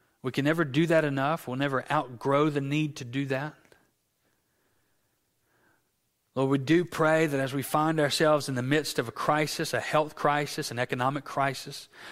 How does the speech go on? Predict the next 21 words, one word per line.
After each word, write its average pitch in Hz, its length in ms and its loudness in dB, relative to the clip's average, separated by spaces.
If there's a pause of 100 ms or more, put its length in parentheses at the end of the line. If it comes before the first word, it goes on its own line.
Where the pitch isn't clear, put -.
we 127 100 -2
cast - 380 0
ourselves 147 500 2
at 156 120 0
your 135 120 -2
feet, 139 520 -6 (680)
knowing 190 720 4 (260)
that 156 280 2
you 170 140 6
are 156 100 6
in 160 100 0
control, 160 640 0 (460)
knowing 185 420 6
that 156 140 4
nothing 180 420 4
is 165 140 2
happening 170 480 2
outside 165 580 2
of 151 160 0
your 156 160 2
control. 160 640 0